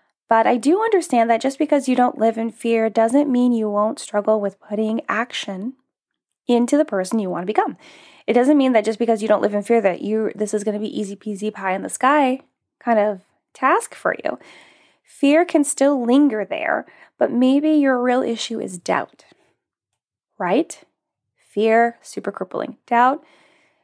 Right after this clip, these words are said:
doubt can definitely put up a lot of roadblocks. I personally wouldn't say it's crippling, um, but it's, it can put up a lot of roadblocks. It can <laughs> cause you to turn back,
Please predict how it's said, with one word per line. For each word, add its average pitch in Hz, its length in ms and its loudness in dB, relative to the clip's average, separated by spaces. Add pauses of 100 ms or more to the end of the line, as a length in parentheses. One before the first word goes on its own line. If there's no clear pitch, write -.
(300)
doubt 302 320 2
can 370 120 -4
definitely 339 260 0
put 311 140 2
up 302 80 -6
a 277 40 2
lot 254 180 2
of 220 80 -2
roadblocks. 226 540 -2
I - 160 2
personally - 340 -6
wouldn't 226 220 -4
say 208 120 -4
it's 185 140 -10
crippling, 302 600 -4 (840)
um, 214 520 0
but 220 140 4
it's, 196 360 -4 (480)
it - 40 -20
can 208 100 -14
put 214 100 2
up 202 60 -2
a 208 40 2
lot 226 380 2
of 262 80 0
roadblocks. 262 580 0
It 196 60 -12
can 196 160 -10
<laughs> - 0 -
cause - 420 -4
you 233 60 0
to 240 120 2
turn 240 440 2
back, 214 560 -4